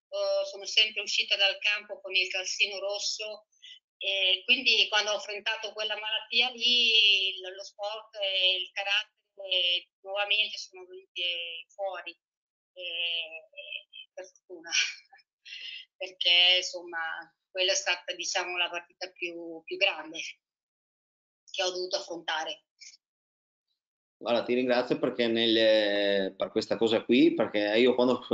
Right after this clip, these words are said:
Speaker 2: sento queste storie di persone che escono da... mi fa veramente sempre un po' di sensazione, soprattutto nel periodo di, di adesso, che tante pers-, persone ci stanno lasciando per, eh, una, una cosa invi-, non solo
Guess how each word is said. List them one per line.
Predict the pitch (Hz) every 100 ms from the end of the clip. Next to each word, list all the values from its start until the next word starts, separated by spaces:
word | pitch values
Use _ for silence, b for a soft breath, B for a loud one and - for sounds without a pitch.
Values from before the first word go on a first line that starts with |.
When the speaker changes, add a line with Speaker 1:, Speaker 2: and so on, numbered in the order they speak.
| 120
Speaker 2:
sento | - 123 123
queste | 123 - 101
storie | - 117 110
di | 98
persone | - 98 - 113
che | 113 98 110
escono | 110 110 104
da... | 98 92 92 95 92
mi | 98 98
fa | 110 104
veramente | 101 101 101 113 139
sempre | - 120 117
un |
po' | 104 110
di | 104 104 98 95
sensazione, | 107 101 101 - 101 92 95 127 151 B B
soprattutto | 110 101 117
nel | 151 120
periodo | 110 107 131 120 110 98
di, | 95
di | 95
adesso, | 98 117 131 - 92
che | 92
tante | - 107 107
pers-, | 104 101 - - -
persone | 98 - 107 104 98 101 B B -
ci | -
stanno | - 113
lasciando | 113 107 120 143 156
per, | 123 113
eh, | 113 107 104 101 - _
una, | - 110 117 110
una | 117 107
cosa | 127 131 123
invi-, | 113 117 120 -
non | 135 165
solo | - 127 110 98